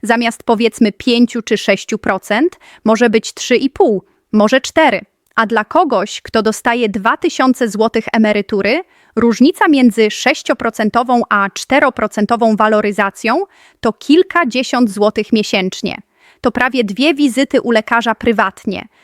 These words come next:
To dwa pełne kosze zakupów w dyskoncie. Ale spokojnie, nie panikujmy, bo oto nadchodzi zmiana numer dwa i ta jest zdecydowanie lepsza.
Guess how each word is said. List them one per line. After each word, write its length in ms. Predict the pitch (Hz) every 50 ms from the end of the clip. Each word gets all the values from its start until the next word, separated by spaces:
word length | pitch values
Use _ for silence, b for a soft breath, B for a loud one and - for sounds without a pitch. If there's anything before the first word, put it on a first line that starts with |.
| _ _
To 140 | _ 226 220
dwa 420 | 202 180 208 170 190 226 262 330 349
pełne 480 | - - 254 240 254 262 254 247 240
kosze 440 | - - - 240 240 - - 247 233
zakupów 580 | 196 208 202 - - 240 - - 247 220 - -
w 140 | 214 196 196
dyskoncie. 640 | 185 214 202 - - - 226 196 196 190 - - - - 226 _ _ _ _ _ B B B B
Ale 240 | 208 208 214 285 370
spokojnie, 680 | - - 415 403 - - 359 349 359 320 311 320 320
nie 180 | 269 254 285 339
panikujmy, 800 | - 311 294 269 269 254 - - 214 208 196 185 180 175 190 - _ _ _ _ _ _ _ 220
bo 160 | 214 240 -
oto 240 | - - - - 339
nadchodzi 580 | 269 240 226 - - 247 254 226 208 226 214
zmiana 420 | 190 - 220 220 226 233 220 208 202
numer 380 | 208 220 220 208 196 190 196
dwa 360 | 180 - 175 214 220 240 269 - -
i 120 | 214 208 -
ta 200 | - 233 226 226
jest 280 | 214 202 196 - - -
zdecydowanie 840 | 214 208 208 196 254 330 - - 339 240 240 214 220 214 202 196 190
lepsza. 380 | 180 175 170 - - - 104